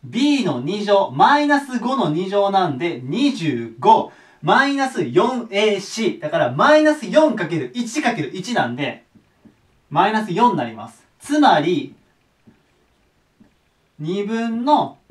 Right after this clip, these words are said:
五プラスマイナスルート二十一です。で、ルート二十一、外に出すことができないので、ここでストップ。これが丸になります。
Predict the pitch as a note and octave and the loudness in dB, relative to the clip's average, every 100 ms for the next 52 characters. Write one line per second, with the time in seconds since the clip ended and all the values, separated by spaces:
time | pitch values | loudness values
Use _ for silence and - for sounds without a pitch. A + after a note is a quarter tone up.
0 | - C#3+ B3 A#3 F3+ - F3+ G3+ G#3 G#3+ | -6 2 4 4 2 -2 -2 0 0 -4
1 | G#3+ G#3 G#3 E3 C#3 - G#3 C3+ C3+ F3+ | -6 -2 -2 -2 -6 -6 -8 -8 -4 -2
2 | A3 G#3 A#3+ - C3+ G3+ G#3+ B2+ A2+ C#3+ | -2 -4 -4 -6 -6 -6 -6 -6 -8 -8
3 | F3 A#2+ - _ _ _ _ _ - C4 | -8 -10 -12 _ _ _ _ _ -4 -2
4 | F3+ D4 E4+ E4+ E4+ B3+ F#3 G#3 G3 F3+ | 4 4 6 4 2 0 0 -2 -6 -6
5 | - D4+ C#4+ E3 A3 A#3+ A3+ - D#3 F3+ | -2 0 2 0 -2 -2 -4 2 2 2
6 | G#3+ C#4 B3+ G#3+ A3 C4 - - F#3+ G#3+ | -2 0 0 0 -2 -4 -6 -10 -6 -2
7 | C4+ - - C3+ - - F3+ G#3+ B3 C#3+ | 0 -2 -2 -4 -4 -8 -2 2 2 2
8 | C3+ C#3 A#3 C#4 E3 A#2+ F#2+ - - | -2 -2 -2 -2 -2 -6 -12 -16 -20